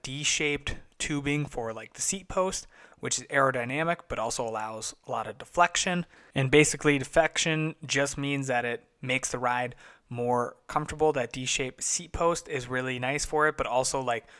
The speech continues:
when you look into the seat post, it has room for that seat post to move and flex and give the rider more comfort out on the road. So it has a lot of these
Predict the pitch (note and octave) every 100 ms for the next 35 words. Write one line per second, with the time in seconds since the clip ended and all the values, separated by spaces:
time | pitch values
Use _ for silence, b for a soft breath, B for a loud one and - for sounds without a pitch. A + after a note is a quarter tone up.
0 | B - C3 B2 B2 B2 - - C#3+ D#3+
1 | D#3 D#3 F3+ E3+ - F#3 F#3 - b b
2 | b b - C3+ C3 C3 B2+ A#2 B2 C3+
3 | C#3+ - B2+ B2+ B2 - D3 - C3 -
4 | - B2 A#2+ D3 E3+ C#3 A2 - C3+ D3+
5 | - - B2 A2+ B B B C#3+ C#3 B2+
6 | A#2+ B2+ A#2+ A2+ A#2+ B2 C3+ C3 D#3+ D#3+
7 | - A#2+ B2 - - B B - C3+ C3+
8 | A2+ A2 A#2+ F3 - B2 A#2 A2+ C3+ B2
9 | A2+ B2+ C3+ B2 A#2